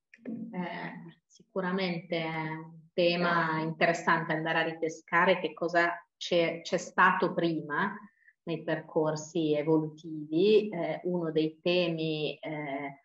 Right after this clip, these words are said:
che appassiona noi, eh, per esempio in policlinico, è come ormai la letteratura dica che la presenza di un disturbo di linguaggio pregresso,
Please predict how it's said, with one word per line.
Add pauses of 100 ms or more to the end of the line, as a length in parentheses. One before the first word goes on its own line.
(260)
che
appassiona
noi,
eh,
per
esempio
in
policlinico,
è
come
ormai
la
letteratura
dica (320)
che
la
presenza
di
un (480)
disturbo
di
linguaggio
pregresso,